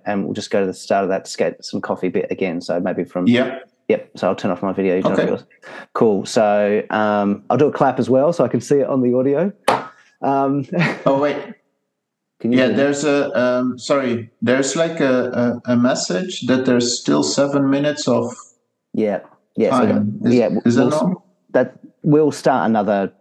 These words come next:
Speaker 1: chat. Like, we can go out of this, and then I'll join it together afterwards. So when it runs out of time,
Speaker 2: Ah, okay.
Speaker 1: we'll get kicked out, and we'll just start a new
Speaker 2: Okay.
Speaker 1: meeting. Same link. Um,
Speaker 2: Ah,
Speaker 1: so
Speaker 2: okay.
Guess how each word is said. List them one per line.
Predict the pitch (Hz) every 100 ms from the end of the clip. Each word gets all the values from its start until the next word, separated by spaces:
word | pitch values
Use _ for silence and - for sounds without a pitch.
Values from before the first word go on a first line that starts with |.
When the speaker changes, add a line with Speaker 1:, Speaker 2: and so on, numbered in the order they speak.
| -
Speaker 1:
chat. | - 107 101 -
Like, | 107 -
we |
can | 107 104
go | 98 101
out | 90
of | 92 76
this, | -
and | 92
then | 98 90 -
I'll | - 95 -
join | - 110
it | -
together | 113 101 90
afterwards. | 95 92 95 82 -
So | - 85 90 - _ _
when | - 127
it | 110
runs | 127 117
out | 110 98
of |
time, | 98 110 101 110
Speaker 2:
Ah, | 113 110 120
okay. | 117 110
Speaker 1:
we'll | 127
get | 113 - -
kicked | 120 -
out, | 104 -
and |
we'll | 101
just | -
start | - 95
a | 90
new | 95
Speaker 2:
Okay. |
Speaker 1:
meeting. | 95 92 82 80 _
Same | - 101 90
link. | 92 - - - - - - - - _ -
Um, | 143 135 135 143 127 - -
Speaker 2:
Ah, | 120 107
Speaker 1:
so | - -
Speaker 2:
okay. | 113